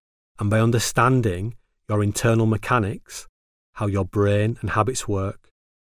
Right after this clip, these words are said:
and how to supercharge your learning so you can change them, you will be able to unlock your true potential. You don't have to be a victim of the attention economy.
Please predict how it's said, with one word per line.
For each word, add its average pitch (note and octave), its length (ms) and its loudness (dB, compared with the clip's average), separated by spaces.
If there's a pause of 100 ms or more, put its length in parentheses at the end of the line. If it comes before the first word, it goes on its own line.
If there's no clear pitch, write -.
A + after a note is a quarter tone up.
(200)
and F#2+ 100 -4
how G2 120 0
to - 120 -6
supercharge A2+ 920 -2 (240)
your G#2 180 -2
learning A2 600 2 (480)
so - 160 -6
you F#2+ 240 -4
can A2+ 320 0
change F#2 420 -6
them, G2+ 240 -10 (560)
you A2 80 -2
will G#2 80 2
be G#2+ 200 2
able G#2+ 480 2 (180)
to - 100 -10
unlock G2 600 -2 (280)
your F#2 120 -8
true G2 280 -2
potential. G2 600 -6 (1300)
You A2+ 160 -2
don't C3+ 340 4
have C#3 160 0
to C3 80 0
be A#2+ 180 6
a A2+ 60 6
victim G#2 680 -2
of F#2+ 120 -6
the G2+ 100 0
attention F#2+ 460 -2
economy. F#2 480 -6